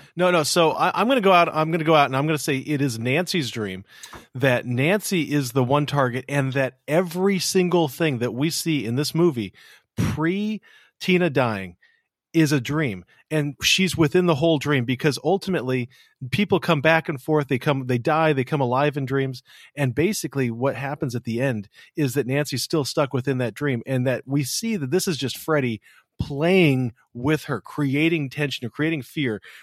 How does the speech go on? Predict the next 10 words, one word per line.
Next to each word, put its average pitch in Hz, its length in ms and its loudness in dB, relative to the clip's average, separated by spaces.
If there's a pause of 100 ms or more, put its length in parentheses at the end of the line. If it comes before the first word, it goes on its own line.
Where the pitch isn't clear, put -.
which, 151 320 0
I 156 80 0
mean, 147 320 -2
Jeremy, 165 280 4
maybe 147 240 2
you 139 300 -6
can - 100 -4
help 131 300 -2
kinda, 107 400 -4 (420)
s-, - 240 -14